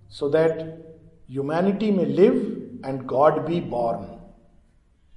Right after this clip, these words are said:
Men die। लेकिन ये खेल अच्छा नहीं है,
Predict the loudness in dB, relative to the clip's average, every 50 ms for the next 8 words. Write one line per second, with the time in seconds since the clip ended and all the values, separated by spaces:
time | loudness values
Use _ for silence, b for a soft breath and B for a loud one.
0 | -20 -20 _ -20 -18 -14 -12 -10 -8 -6 -6 -6 -6 -8 -12 -16 -20 -20 -20 -20
1 | -20 -20 -20 _ -20 _ _ _ _ _ _ _ -20 _ _ _ _ _ _ _
2 | _ _ _ -18 -16 -10 -6 -2 0 0 0 0 0 -2 -2 -2 0 2 2 0
3 | 0 -4 -4 -4 -4 -4 -4 -4 -8 -10 -12 -14 -16 -18